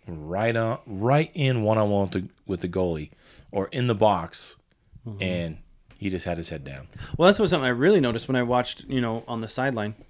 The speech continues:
Speaker 2: for the Lions Club or whatever. Every time he touched the ball, it wasn't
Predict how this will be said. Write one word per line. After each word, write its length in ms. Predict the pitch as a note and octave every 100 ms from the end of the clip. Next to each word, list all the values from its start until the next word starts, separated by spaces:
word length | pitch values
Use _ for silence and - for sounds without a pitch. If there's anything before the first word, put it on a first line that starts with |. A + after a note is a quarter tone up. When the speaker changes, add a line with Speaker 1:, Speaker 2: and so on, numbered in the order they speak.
| - A2+
Speaker 2:
for 120 | - A#2
the 280 | A2+ A2
Lions 360 | G#2 A#2 A#2 A2
Club 220 | - A2
or 80 | A2
whatever. 380 | A2 G#2+ G#2+ G#2 _ - - - - -
Every 260 | - D3 D3
time 220 | C#3+ D3
he 80 | C#3+
touched 300 | - C3+ -
the 60 | G#2+
ball, 400 | A#2 A#2 G#2 - _ _ _ - -
it 100 | C3
wasn't 500 | B2+ C#3+ C3+ C3+